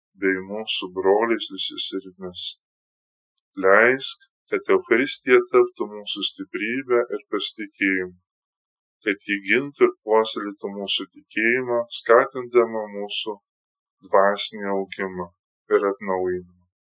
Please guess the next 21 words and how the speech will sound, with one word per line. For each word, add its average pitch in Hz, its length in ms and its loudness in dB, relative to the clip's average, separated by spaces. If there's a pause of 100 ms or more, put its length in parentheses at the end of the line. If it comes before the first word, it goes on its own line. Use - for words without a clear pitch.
(720)
Leisk, 120 420 4
kad 98 140 -4
per 95 220 4
Eucharistiją 113 1080 2
atrastume 117 800 2
naują 135 600 -2
artumą 110 760 0 (720)
su 101 240 -8
tavimi, 95 640 0 (160)
mūsų 101 420 -8
viešpačiu 113 720 0
ir 101 120 -4
vadovu, 92 680 4 (840)
ir 135 160 4
su 104 340 -2
kitais 110 540 0
tikinčiaisiais 107 880 -2
mūsų 101 360 -6
broliais 107 600 2
ir 101 160 -10
seserimis, 101 720 -4